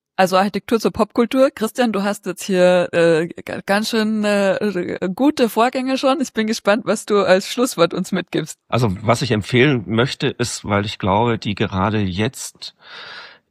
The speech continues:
Speaker 2: in der Phase, in der der Bestand so eine Bedeutung bekommt, eine ganz gute Literatur ist, sind die Veröffentlichungen von Lucius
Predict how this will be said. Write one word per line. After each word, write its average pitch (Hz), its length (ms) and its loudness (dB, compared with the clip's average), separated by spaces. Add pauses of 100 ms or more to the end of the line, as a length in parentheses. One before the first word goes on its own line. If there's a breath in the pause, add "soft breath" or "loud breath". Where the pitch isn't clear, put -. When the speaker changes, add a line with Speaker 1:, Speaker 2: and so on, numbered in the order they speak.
Speaker 2:
in 127 160 2
der 117 100 4
Phase, 113 480 0
in 104 160 -2
der 101 400 0 (640 loud breath)
der 107 100 -2
Bestand 101 440 -2
so 104 200 -2
eine 98 180 0
Bedeutung 101 680 0
bekommt, - 680 -2 (120)
eine 95 140 0
ganz 87 240 -2
gute 120 220 -4
Literatur 107 640 -2
ist, - 440 -12
sind 113 160 -2
die 101 60 -4
Veröffentlichungen 101 640 -4
von 101 220 -4
Lucius 95 500 -6